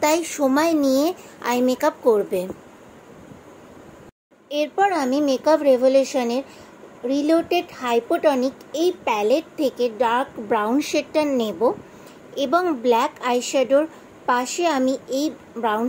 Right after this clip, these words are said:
শেডটা অ্যাপ্লাই করব। and একটা ফ্রেশ ব্রাশের সাহায্যে ব্ল্যাক এবং ব্রাউন শেডটাকে ভালো করে মিক্স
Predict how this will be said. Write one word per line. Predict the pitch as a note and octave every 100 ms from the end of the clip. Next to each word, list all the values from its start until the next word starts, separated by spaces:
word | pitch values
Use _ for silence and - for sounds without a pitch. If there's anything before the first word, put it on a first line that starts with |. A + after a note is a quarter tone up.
| B3
শেডটা | C4+ - D#4
অ্যাপ্লাই | B3+ - A#3 A3+ -
করব। | A3 G3 F3 F#3+ G3+ - - - - - - - - - - - C#4
and | D#4+ C#4 - - B3+
একটা | B3+ - D4+
ফ্রেশ | - - D#4+ F4+ C4
ব্রাশের | A#3+ A3+ A3+ C4+ -
সাহায্যে | A#3+ A3 G#3+ - - C#4+ F#4 - - - A3+ G#3
ব্ল্যাক | B3 C4 D4+ - A#3+
এবং | A#3+ C#4 D4 A#3
ব্রাউন | B3+ A#3 C#4+
শেডটাকে | - C#4+ C4 C4+ B3 B3
ভালো | A3 B3
করে | D4 C#4 A#3
মিক্স | A3+